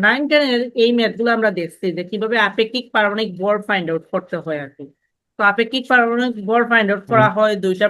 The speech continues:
Speaker 1: প্রসেসে। First of all, একটি পরমাণুর ভর দেয়া তাহলে সেটা একটা প্রসেস, আর যদি তাদের প্রকৃতিতে প্রাচুর্যতা বা প্রকৃতিতে কত শ-, শ-, শতাংশ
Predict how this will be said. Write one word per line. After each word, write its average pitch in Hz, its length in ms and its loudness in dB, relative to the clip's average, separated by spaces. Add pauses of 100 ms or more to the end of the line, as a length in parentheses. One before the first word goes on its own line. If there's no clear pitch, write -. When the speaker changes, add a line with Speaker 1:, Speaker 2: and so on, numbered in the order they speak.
Speaker 1:
প্রসেসে। 185 360 -10 (340)
First 180 220 -6
of 208 80 -6
all, 220 140 0
একটি 208 240 -6
পরমাণুর 226 420 0
ভর 226 180 0
দেয়া 196 180 0
তাহলে 208 240 -2
সেটা 196 240 -4
একটা 214 220 -6
প্রসেস, 233 260 -2 (480)
আর 185 160 4
যদি 202 240 0
তাদের 220 220 2 (120)
প্রকৃতিতে 262 480 -2 (180)
প্রাচুর্যতা 214 600 0
বা 202 80 2 (100)
প্রকৃতিতে 220 440 -2
কত 220 120 -8 (120)
শ-, 214 180 -6 (300)
শ-, 214 180 -6
শতাংশ 202 260 -2